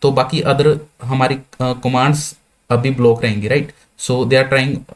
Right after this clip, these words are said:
they are also trying to acquire the same mutex, so they are still in the blocking state। So जब तक ये कमांड कंप्लीट नहीं होगी, राइट, so बाकी ब्लॉकिंग स्टेट में रहेंगी। तो जब तक ये म्यूटेक्स रिलीज नहीं करता तो बाकी कमांड्स नहीं चलेंगी, राइट?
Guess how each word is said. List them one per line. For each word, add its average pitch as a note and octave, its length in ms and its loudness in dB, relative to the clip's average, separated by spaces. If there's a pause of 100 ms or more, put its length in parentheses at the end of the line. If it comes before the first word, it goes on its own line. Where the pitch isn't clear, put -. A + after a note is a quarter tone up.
they B2+ 180 2
are B2+ 140 4
also C#3 240 -4
trying C3+ 260 0
to D3 100 2
acquire B2+ 420 2 (260)
the C3 100 2 (140)
same B2+ 220 2
mutex, A2 240 0 (420)
so - 100 -4
they C#3+ 240 2
are F3 40 0
still C#3+ 340 -4
in C#3+ 60 -2
the C#3+ 100 -2
blocking A#2 340 2
state। E2+ 240 -4 (460)
So B2+ 120 -4
जब B2 160 0
तक D3+ 220 0
ये C#3 120 -2
कमांड C#3+ 340 -2
कंप्लीट C3+ 380 -2
नहीं D#3 100 2
होगी, D#3 240 0 (640)
राइट, D3+ 300 0 (220)
so B2+ 160 -2
बाकी E3 380 2
ब्लॉकिंग B2 400 0
स्टेट A#2 320 -4
में A2+ 80 -2
रहेंगी। G2+ 320 -4 (920)
तो C3 100 2
जब C3+ 220 0
तक D3+ 200 0
ये C#3+ 360 0 (220)
म्यूटेक्स C#3+ 400 0
रिलीज D3 340 0
नहीं D#3 100 4
करता D#3 400 0 (240)
तो B2+ 240 0
बाकी A#2+ 260 0
कमांड्स B2 440 -4
नहीं G#2 120 -2
चलेंगी, F#2+ 360 -4 (480)
राइट? - 260 -4